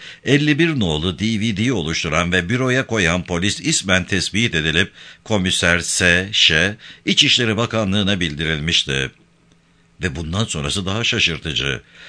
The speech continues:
Avukat Serdar Öztürk bu başvuruları ve açıklamaları sonrasında aynen müvekkili Levent Göktaş gibi bürosunda yapılan aramada irtica ile mücadele eylem planı bulunduğu iddiasıyla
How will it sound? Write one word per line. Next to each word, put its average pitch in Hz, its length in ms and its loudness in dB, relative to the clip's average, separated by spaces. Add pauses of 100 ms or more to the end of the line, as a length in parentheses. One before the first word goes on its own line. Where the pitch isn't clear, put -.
(140)
Avukat 165 480 2
Serdar 139 460 4
Öztürk 104 640 -2
bu 131 160 -2
başvuruları 82 640 -2
ve 85 80 -2
açıklamaları 80 760 0
sonrasında 117 800 0 (260)
aynen 160 500 4
müvekkili 131 640 2
Levent 117 360 0
Göktaş 139 480 0
gibi 87 280 0
bürosunda 123 440 -2
yapılan 95 320 0
aramada 80 580 0 (260)
irtica 143 580 4
ile 139 200 2
mücadele 127 640 0
eylem 117 420 0
planı 87 380 -2
bulunduğu 117 400 0
iddiasıyla 87 960 0